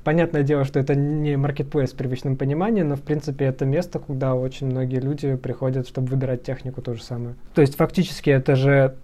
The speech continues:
тоже своеобразного рода маркетплейс, ну, как бы агрегатор, где ты гигантский выбор, э, сразу тебе предлагают разные варианты цен, иногда собственную доставку. То есть, э, вот с точки зрения того же Якома, насколько это важная площадка и может ли она потенциально как-то во что-то как раз такое выродиться?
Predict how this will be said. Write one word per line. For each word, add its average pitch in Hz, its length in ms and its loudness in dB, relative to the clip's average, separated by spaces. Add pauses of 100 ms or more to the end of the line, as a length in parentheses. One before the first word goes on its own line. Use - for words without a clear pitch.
(200)
тоже 214 400 8
своеобразного 151 680 4
рода 147 220 4
маркетплейс, 147 720 0
ну, 151 120 -2
как 135 180 4
бы 135 160 4
агрегатор, 139 680 2
где 127 300 0
ты 131 400 4 (460)
гигантский 156 760 2
выбор, 139 380 4
э, 147 300 2
сразу 143 360 0
тебе 147 140 2
предлагают 139 460 2
разные 139 280 2
варианты 139 360 0
цен, 127 400 -2
иногда 131 340 0
собственную 143 400 -4
доставку. 127 760 -4 (500)
То 135 80 -4
есть, 127 320 0
э, 135 140 4
вот 135 160 0 (100)
с - 140 -16
точки 143 260 0
зрения 143 480 4
того 139 240 4
же 135 120 0
Якома, 139 400 2
насколько 135 440 0
это 127 220 0
важная 127 340 0
площадка 135 560 -2
и 127 80 2
может 135 380 -2
ли 127 80 0
она 123 160 -2
потенциально 127 580 -2
как-то 123 380 -4
во 127 260 -4
что-то 127 300 -6
как - 120 -12
раз - 140 -8
такое 131 240 -4
выродиться? 127 600 -4